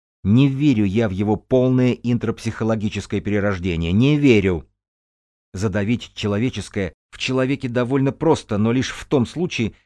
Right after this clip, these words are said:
когда он этого хочет и если применить внешнее психотропное давление, а у Даниила случай особый.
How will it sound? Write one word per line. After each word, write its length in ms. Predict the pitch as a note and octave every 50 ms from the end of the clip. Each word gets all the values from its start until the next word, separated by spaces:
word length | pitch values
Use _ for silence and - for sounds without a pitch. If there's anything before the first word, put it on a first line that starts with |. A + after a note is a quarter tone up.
| _ _
когда 300 | _ - A#2 A#2 A#2+ C3
он 240 | - - D3+ C#3 C3
этого 260 | B2+ B2 - A#2+ A#2
хочет 440 | A2 - - C3+ A#2 - - - - _
и 80 | A2 G#2+
если 300 | G2+ A#2 G#2+ - - G2+
применить 460 | - G#2+ G#2+ G#2 G#2 A2 A#2 - F#2
внешнее 500 | E2+ F#2+ A2+ B2+ G#2+ - - G2 F2+ -
психотропное 640 | - - G#2+ - G#2+ G2+ - A2 A#2 A2+ - G2 F#2
давление, 480 | F2 G2+ G#2 B2 D3+ D3 B2+ G#2 F2+ - _ _ _ _ _ _
а 200 | - G#2 G#2+ G2+ -
у 140 | B2 A2 G#2+
Даниила 600 | F#2+ A#2 G#2+ G#2 G#2 A2 A2+ A2+ A#2 A2+ A2 - -
случай 480 | - - - G2+ G#2 - - G#2 - -
особый. 560 | A#2 A2+ - - D3+ B2+ F2 E2+ C#2+ C2